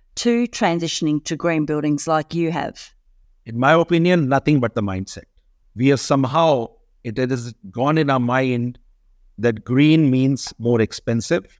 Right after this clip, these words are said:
Speaker 2: This is a common thing that I come across, not only here in India, but across the world. You know, green costs more.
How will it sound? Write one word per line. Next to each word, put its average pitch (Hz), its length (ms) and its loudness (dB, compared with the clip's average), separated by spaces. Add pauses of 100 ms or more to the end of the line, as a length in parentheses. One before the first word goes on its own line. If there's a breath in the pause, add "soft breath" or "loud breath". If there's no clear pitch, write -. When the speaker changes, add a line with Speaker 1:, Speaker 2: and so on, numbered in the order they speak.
(280)
Speaker 2:
This 135 200 -2
is 156 160 0
a 139 60 0
common 143 420 2
thing 139 180 2
that 123 140 2
I 117 80 0
come 135 240 0
across, 113 440 -2
not 139 200 -2
only 170 200 2
here 139 200 2
in 127 140 0
India, 117 280 0
but 120 100 -2
across 110 300 -2
the 101 100 -10
world. 101 380 -2
You 117 80 -8
know, 139 200 -2
green 127 420 -2
costs 104 280 -4
more. 104 380 -6